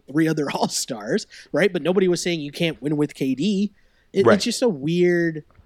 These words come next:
Speaker 1: a weird thing for me. I, it just, and I wonder what it is. Is it because people don't like how he dresses? Like,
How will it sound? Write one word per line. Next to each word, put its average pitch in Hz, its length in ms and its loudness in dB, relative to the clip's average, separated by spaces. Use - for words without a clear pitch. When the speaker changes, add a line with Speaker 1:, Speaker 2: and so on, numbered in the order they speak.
Speaker 1:
a 170 60 0
weird 202 560 0
thing 156 220 -2
for 135 180 -8
me. 117 260 -12
I, 127 100 -8
it 147 40 -4
just, 156 320 -4
and 156 100 -6
I 160 60 0
wonder 190 320 0
what 160 160 0
it 127 140 -6
is. 113 240 -10
Is 165 100 0
it 196 80 4
because 208 300 2
people 202 240 2
don't 165 180 0
like 156 200 -2
how 156 100 0
he 127 80 0
dresses? 220 680 -2
Like, 127 280 -8